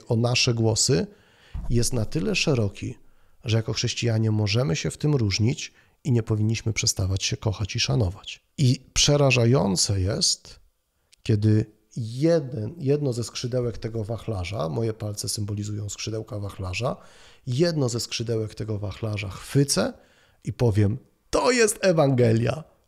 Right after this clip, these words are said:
to jest głos Boga na ziemi, tylko to powinni popierać chrześcijanie, a wszystko inne jest służeniem diabłu”. Akurat się zrobił mi taki gest. Na takie myślenie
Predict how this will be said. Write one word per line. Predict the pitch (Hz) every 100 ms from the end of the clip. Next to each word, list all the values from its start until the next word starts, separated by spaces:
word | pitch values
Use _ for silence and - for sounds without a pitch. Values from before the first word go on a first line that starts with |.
| _
to | - 165
jest | 285 254 269
głos | 233 220 220 202
Boga | 190 185 175 170
na | 156 127
ziemi, | 117 110 120 123 - - -
tylko | 262 240 226
to | - 185
powinni | 165 139 139 135 127
popierać | 123 117 117 113
chrześcijanie, | - 107 - 147 165 139 139
a |
wszystko | - 110 - 107
inne | 127 123 113
jest | 113 107 - - - -
służeniem | - 123 104 98 90
diabłu”. | 117 85 92 - _ _ _ _ _ _ _ - -
Akurat | 135 147 110
się | -
zrobił | 107 104 104
mi | 101
taki | - 98 117
gest. | 113 - - - - _ _ _ -
Na | 120
takie | - 160 165
myślenie | 139 120 135 110 107 113